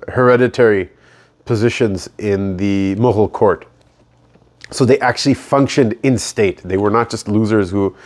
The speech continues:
hung out on the side and said, "Oh, look, all the ulama are sellouts and, like, you know, caliphate, caliphate, and they don't have enough know-how to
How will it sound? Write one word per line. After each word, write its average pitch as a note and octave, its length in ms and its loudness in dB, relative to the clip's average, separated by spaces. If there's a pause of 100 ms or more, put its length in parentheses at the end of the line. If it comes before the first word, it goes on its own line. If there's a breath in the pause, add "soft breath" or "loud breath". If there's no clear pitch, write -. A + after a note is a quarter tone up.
(260 loud breath)
hung A2+ 200 0
out A2 160 4
on G#2 120 2
the F#2+ 60 -4
side G#2 300 2
and F#2 80 -4
said, G#2+ 140 0
"Oh, A2 140 4
look, G#2+ 240 0
all G#2 100 4
the G#2 60 2
ulama G#2 300 2
are F#2+ 120 2
sellouts G2 560 0
and, F#2 140 -2
like, F2+ 200 -4 (320)
you G2+ 120 -6
know, F#2+ 100 -4
caliphate, G2+ 480 -2
caliphate, G2 460 0
and F2+ 100 -2
they G2 80 2
don't G2 160 0
have G2 220 -2
enough G2 240 -4
know-how G2 320 0
to F2 240 -2